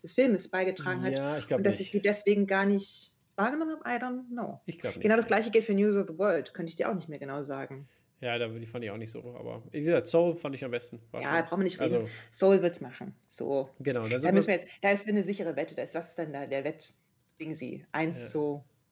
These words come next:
Speaker 1: zwei. I don't know, ich weiß überhaupt nicht, wie Wettquotienten <laughs> funktionieren.
Speaker 2: Ist okay. <laughs> So, bester Schnitt, da sind wir gelandet, und zwar Yargos Lamprinos, The Father, Chloe Zhao, äh, Nomadland, äh, Frederick,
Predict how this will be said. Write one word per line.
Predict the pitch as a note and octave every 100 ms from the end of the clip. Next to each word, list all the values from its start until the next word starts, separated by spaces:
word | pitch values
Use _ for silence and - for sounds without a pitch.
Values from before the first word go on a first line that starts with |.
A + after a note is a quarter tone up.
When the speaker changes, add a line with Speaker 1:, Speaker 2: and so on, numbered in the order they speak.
| _ _ _ _ _ _ _ _
Speaker 1:
zwei. | - C#3+ - - _ - - - -
I |
don't | D#3 -
know, | -
ich | D#3 E3+
weiß | D3+ F#3+
überhaupt | F3 F3
nicht, | -
wie | E3+ D#3
Wettquotienten | G#3+ - G#3 G3+ C4 - C#4+
<laughs> |
funktionieren. | C#4 C4+ - E3+ D#3 D#3 F#3+ G3
Speaker 2:
Ist | B3 -
okay. | - - - - - - - F#3
<laughs> | - - - - - - -
So, | - F#3 - - - - -
bester | A#3+ A#3+
Schnitt, | A3 A3+ A#3+ A#3+ A#3+
da | E3+ F#3
sind | G3
wir | G3
gelandet, | F3 E3+ F#3 F3+
und | D#3+
zwar | D#3+ D#3+ D3
Yargos | D3 A#2+ C3+ D#3+ G3 F#3+ F#3+ F3+ -
Lamprinos, | D#3+ D#3 D3+ E3 F#3 F3+ E3+ E3+ - D#3
The |
Father, | D#3+ E3 D#3 D#3 D#3 D#3 - _
Chloe | F3 F3 D#3
Zhao, | D3+ D#3 D#3 D#3 -
äh, | C#3+ C#3+ C#3 C3+
Nomadland, | C#3+ E3 D3+ C#3 C#3 C#3+ C#3+ C3 D3
äh, | C#3 C3
Frederick, | A#2 D3+ D#3+ D#3+ D#3+ D#3+ -